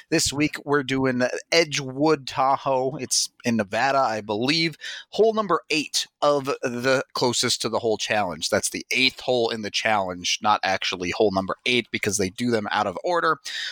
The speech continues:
All you gotta do is get it as close to the hole as you can, and at the end of the week, whoever gets it closest will win. To compete, once you get to hole eight and you stick it close to the pin, just take a screenshot and send it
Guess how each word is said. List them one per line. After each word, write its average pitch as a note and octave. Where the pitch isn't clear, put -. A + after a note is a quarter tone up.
All B2
you A3+
gotta G#3+
do G3
is B2+
get D#3
it E3
as C3+
close -
to E3
the D#3
hole D3+
as B2
you A#2+
can, G3+
and C3
at B2+
the C#3
end D#3
of D3+
the C#3+
week, C#3+
whoever C#3+
gets B2+
it A#2+
closest -
will G#2+
win. G2+
To G#3+
compete, D#3+
once D3+
you B2
get E3+
to E3
hole E3+
eight E3+
and A#2
you G#2
stick -
it D3+
close D3
to C#3
the B2+
pin, F#3
just A2+
take A#2+
a G2+
screenshot F3
and A#2+
send F3+
it E3+